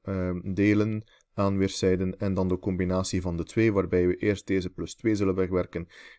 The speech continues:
en dan die drie. Voor de volgende hoofdstukken hebben we eigenlijk nog deze drie, dus de specialecus die ik vandaag zal bespreken,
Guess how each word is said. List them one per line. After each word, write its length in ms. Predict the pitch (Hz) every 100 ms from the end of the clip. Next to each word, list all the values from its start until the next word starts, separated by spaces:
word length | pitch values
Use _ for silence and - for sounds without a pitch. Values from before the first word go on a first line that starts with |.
| -
en 180 | 101 95
dan 200 | 90 85
die 100 | 85
drie. 280 | 80 - - _ _ - - - - - - _ -
Voor 140 | 131
de 100 | 120
volgende 500 | 139 170 165 139 110
hoofdstukken 880 | 101 113 127 - 147 143 156 160 -
hebben 480 | 95 104 120 120 123
we 140 | 123
eigenlijk 420 | - 117 107 92 -
nog 220 | 85 -
deze 360 | 87 101 120 123
drie, 340 | 131 139 147
dus 280 | 95 95 92
de 160 | - -
specialecus 880 | - - 98 - 107 123 123 139 139
die 160 | 101
ik 120 | 95
vandaag 580 | - 87 85 92 113 135
zal 320 | - 139 139 131
bespreken, 680 | 123 - 123 120 120 117